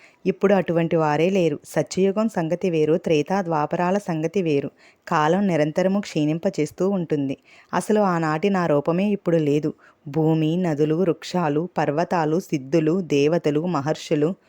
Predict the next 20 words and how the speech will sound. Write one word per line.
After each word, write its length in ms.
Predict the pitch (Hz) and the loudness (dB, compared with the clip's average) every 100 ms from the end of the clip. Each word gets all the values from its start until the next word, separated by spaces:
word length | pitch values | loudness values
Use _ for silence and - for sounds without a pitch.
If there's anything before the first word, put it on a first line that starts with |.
| _ _ - | _ _ -4
వీరందరూ 560 | 185 180 151 156 190 | 0 2 2 2 2
కాలానుసారులే. 920 | 226 185 151 160 185 226 185 156 139 - 165 | 2 0 0 0 -2 -2 -2 0 -2 -4 -2
ఒక్కొక్క 320 | 170 175 175 | -2 -2 -2
యుగాన్ని 460 | 156 139 160 185 | -2 0 0 0
అనుసరించి 600 | 202 165 - 156 156 - 190 | -2 -2 -2 -2 -2 -4 -4
వీరి 220 | 185 165 | -2 0
యొక్క 260 | 156 156 | -2 -2
దేహబలం, 680 | 170 147 139 165 160 147 165 - _ _ _ _ _ - | -2 0 0 0 -2 -2 -4 -8 _ _ _ _ _ -2
ప్రభావం, 580 | 147 185 165 143 165 185 | 0 2 2 2 -2 -4
వీనిలో 420 | 165 165 175 208 | -2 0 0 0
హెచ్చుతగ్గులు 680 | 220 165 - 175 156 165 190 | 0 0 -2 -2 -2 -2 -2
కలుగుతూ 480 | 175 147 156 175 202 | 0 0 0 0 0
ఉంటాయి. 500 | 190 156 151 147 - _ - | -2 0 0 0 -4 _ -4
కాబట్టి 560 | 165 147 147 - 151 202 _ _ - | 0 0 0 -2 -4 -4 _ _ -2
నీవు 240 | 202 214 | 2 2
ఆ 160 | 208 185 | 2 2
రూపాన్ని 500 | 160 151 180 208 226 185 | 2 2 0 0 -2 0
చూడాలనే 460 | 156 151 170 190 | 0 2 0 0
పట్టుదల 460 | 208 160 - 165 196 | -2 -4 -2 0 0
విడిచిపెట్టు. 640 | 175 143 - 160 151 139 | -2 -4 -4 -4 -4 -6